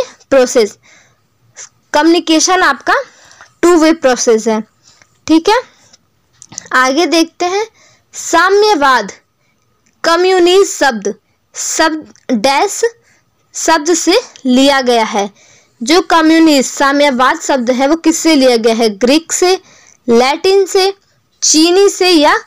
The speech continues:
अंग्रेजी से? The term community, communist derived from dash word, Greek, Latin, Chinese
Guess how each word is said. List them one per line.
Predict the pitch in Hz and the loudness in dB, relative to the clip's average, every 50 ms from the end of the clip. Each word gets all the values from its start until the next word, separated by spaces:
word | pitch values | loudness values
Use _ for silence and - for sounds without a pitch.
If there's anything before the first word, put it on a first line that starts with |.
| _ _ _ _ _ _ _ - | _ _ _ _ _ _ _ -4
अंग्रेजी | - 269 277 285 285 277 277 269 233 285 294 | -2 0 2 2 4 4 2 2 2 0 -2
से? | 277 - 247 208 233 226 - _ _ _ _ _ - | 0 0 0 0 0 -2 -6 _ _ _ _ _ -10
The | 240 208 202 - 277 269 254 - _ | -10 -8 -2 0 0 0 0 -2 _
term | - 302 311 359 415 440 453 - | -2 0 2 2 2 0 0 0
community, | 359 302 285 277 269 269 254 262 - 262 262 262 - _ _ _ - 240 - | 0 0 2 2 2 0 0 -2 -4 -2 -2 -2 -2 _ _ _ -16 -8 -4
communist | - 269 254 254 254 262 254 262 285 339 403 427 - _ - - _ _ _ _ - | -2 0 2 4 4 4 4 4 4 2 2 0 -4 _ -20 -20 _ _ _ _ -6
derived | 254 220 208 226 277 277 277 247 240 254 262 320 320 - 427 480 466 - _ _ | -4 -2 0 2 2 4 2 2 2 0 0 -2 0 0 0 -2 -2 -2 _ _
from | - - - - - - 302 285 262 240 208 - _ - - - _ - 233 | -20 -18 -16 -10 -4 -2 0 0 0 0 -4 -6 _ -20 -20 -18 _ -12 -8
dash | 202 - 262 254 254 320 403 - - - - - 254 226 _ _ - 233 | -4 -2 0 0 0 -2 -4 -6 -10 -14 -16 -18 -18 -20 _ _ -10 -4
word, | 226 254 262 247 226 208 190 - _ _ _ _ _ _ _ _ _ _ _ _ _ _ _ - | 0 0 2 2 0 -2 -4 -8 _ _ _ _ _ _ _ _ _ _ _ _ _ _ _ -8
Greek, | 226 196 196 285 339 427 415 - _ _ _ _ _ - | -6 -2 0 0 0 0 -2 -4 _ _ _ _ _ -6
Latin, | 240 240 247 240 233 233 233 254 247 - 339 381 415 403 _ _ _ _ _ _ _ _ _ _ _ _ _ _ _ _ - | -2 0 0 2 2 2 0 -2 -2 -2 -2 -2 -4 -6 _ _ _ _ _ _ _ _ _ _ _ _ _ _ _ _ -6
Chinese | - - 320 349 349 370 392 415 427 403 - - | -2 0 2 2 2 2 2 2 0 0 -4 -14